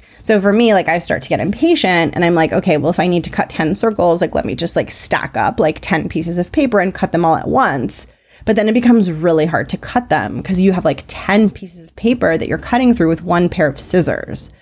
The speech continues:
So this is like that. When you are influencing and using your voice, you're cutting through multiple layers of visibility, multiple pieces of paper,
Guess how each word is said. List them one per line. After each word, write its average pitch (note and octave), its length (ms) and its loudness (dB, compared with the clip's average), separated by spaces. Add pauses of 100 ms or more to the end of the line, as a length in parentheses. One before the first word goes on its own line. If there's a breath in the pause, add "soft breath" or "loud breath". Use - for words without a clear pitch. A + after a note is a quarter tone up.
(240 soft breath)
So B3+ 180 2
this A#3 240 0
is D#4+ 160 0
like F3+ 380 0
that. - 280 -4
When F3+ 320 0
you A#3+ 480 4
are E3+ 380 2 (240 soft breath)
influencing G#3+ 560 4
and F3 180 0
using G3 260 2
your E3+ 120 2
voice, G3 260 2
you're F3+ 80 0
cutting A#3+ 460 2
through G#3+ 180 2
multiple F#3 680 0
layers F3+ 500 2
of E3+ 140 -2
visibility, E3 640 2
multiple D#3+ 420 -4
pieces E3+ 420 -4
of E3 160 -8
paper, G3 640 0